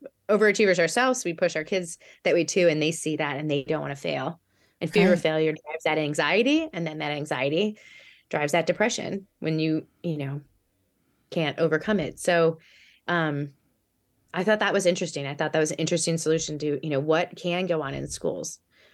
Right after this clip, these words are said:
Speaker 1: where, why, you know, do they sit through homeroom and have to listen to a ten minute, I guess, I mean, this is, I shouldn't say it this way because it's important too, but they listen to, like, a ten minute
Speaker 2: <laughs>
Speaker 1: news reel, right, about what's going on in the world, which I think is good for them to do.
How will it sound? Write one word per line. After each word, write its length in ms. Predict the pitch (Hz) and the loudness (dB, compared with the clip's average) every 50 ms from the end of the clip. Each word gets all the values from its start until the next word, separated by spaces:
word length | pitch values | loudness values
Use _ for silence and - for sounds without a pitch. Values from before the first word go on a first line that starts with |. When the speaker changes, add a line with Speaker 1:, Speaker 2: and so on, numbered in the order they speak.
| _ _ - | _ _ 0
Speaker 1:
where, 500 | 160 165 165 156 151 151 147 139 139 _ _ _ _ _ _ _ _ _ _ _ _ _ _ _ _ _ - | 2 4 4 4 4 2 2 0 -4 _ _ _ _ _ _ _ _ _ _ _ _ _ _ _ _ _ -8
why, 420 | 170 175 143 135 147 151 156 151 - | -2 -2 0 0 2 2 2 0 0
you 140 | - 185 180 | -2 -2 -2
know, 100 | 147 139 | -2 -2
do 80 | - 160 | 0 2
they 100 | 170 165 | 2 2
sit 180 | - - 185 | 2 0 -2
through 140 | - 175 170 | 0 -2 -2
homeroom 420 | 175 196 185 185 180 175 165 165 | 0 0 -2 -2 -2 -4 -4 -4
and 100 | 160 156 | -6 -8
have 180 | 151 156 156 - | -8 -8 -10 -6
to 120 | - 160 | -4 -4
listen 260 | 160 160 - 160 160 147 | -4 -2 -4 -4 -6 -2
to 160 | - 156 151 | -2 -2 0
a 200 | 143 143 151 - _ _ _ _ - - - _ _ _ _ _ _ _ - | 0 -2 -4 -6 _ _ _ _ -20 -20 -20 _ _ _ _ _ _ _ -10
ten 200 | - - 202 185 | -2 0 2 4
minute, 360 | 190 175 170 160 156 - - _ _ _ _ _ _ _ _ - | 4 4 4 4 4 2 0 _ _ _ _ _ _ _ _ -12
I 60 | 156 | -10
guess, 200 | 143 139 135 - - 139 | -8 -8 -10 -8 -6 -6
I 40 | 139 | -6
mean, 100 | 135 139 | -6 -6
this 140 | 143 139 | -10 -10
is, 200 | - - - _ _ _ _ _ _ _ _ _ - | -10 -12 -12 _ _ _ _ _ _ _ _ _ -10
I 60 | 147 | -8
shouldn't 240 | 143 - 160 143 135 | -4 -2 -2 -2 -2
say 100 | 135 131 | -2 -2
it 100 | 131 - | 0 0
this 140 | 139 135 - | -2 -2 -2
way 80 | - | -2
because 220 | 143 156 - 170 165 | -4 -2 -2 2 2
it's 160 | 156 - 175 | 2 2 2
important 340 | 156 156 175 160 139 156 - | -2 0 0 0 0 0 2
too, 140 | 165 156 | 2 2
but 80 | 156 156 | 2 4
they 140 | 185 180 185 | 2 4 4
listen 220 | 196 185 202 196 190 | 4 2 2 4 4
to, 160 | - 190 185 - | 4 4 4 2
like, 140 | 156 151 | 2 2
a 40 | 170 | 0
ten 180 | 214 - 180 - | 0 -2 -2 -2
minute 180 | 170 170 - - | -2 -2 -2 0
Speaker 2:
<laughs> 40 | 233 | 0
Speaker 1:
news 160 | 240 220 - - | 0 0 0 2
reel, 360 | 190 175 165 135 151 170 165 - - - _ - | 2 2 2 2 0 -2 -6 -8 -20 -12 _ 0
right, 200 | 208 185 185 196 | 2 4 4 4
about 180 | 190 185 180 | 4 4 4
what's 140 | 185 175 180 | 4 2 2
going 180 | 202 180 175 170 | 0 0 2 2
on 100 | 165 165 | 0 0
in 60 | 165 | 0
the 100 | 175 160 | -2 -2
world, 180 | 151 151 143 - | -2 -2 -2 -2
which 140 | 269 254 311 | -2 -2 -2
I 80 | 247 | -2
think 200 | 247 247 220 - | -2 -2 0 0
is 120 | 180 175 165 | 0 0 2
good 180 | 175 165 160 | 0 -2 0
for 80 | 165 165 | -2 -4
them 160 | 151 147 160 | -4 -4 -6
to 100 | 170 165 | -8 -6
do. 280 | 151 151 139 143 170 | -6 -6 -6 -6 -8